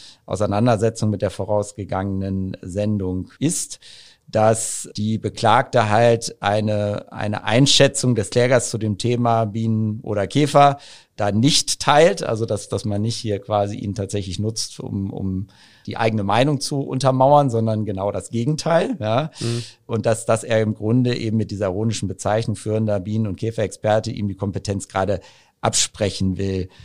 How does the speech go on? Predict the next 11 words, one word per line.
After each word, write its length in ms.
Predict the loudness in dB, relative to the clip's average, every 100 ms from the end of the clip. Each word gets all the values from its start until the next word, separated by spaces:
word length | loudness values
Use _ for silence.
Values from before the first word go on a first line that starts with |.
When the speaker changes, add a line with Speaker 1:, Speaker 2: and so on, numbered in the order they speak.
| -20 _
Speaker 1:
sich 260 | -4 -2 -2
zu 120 | -4
diesem 520 | -2 2 4 2 -2 -2
Thema 340 | 0 2 0
Beewashing 640 | 0 -2 -2 -2 -2 -4
dann 240 | -4 -4 -2
ernsthaft 500 | -4 -4 -6 -8 -10
zu 300 | -10 -10 -14 _
äußern. 440 | 0 4 4 2 -6 -16
Speaker 2:
Ja, 60 |
ja. 60 | -10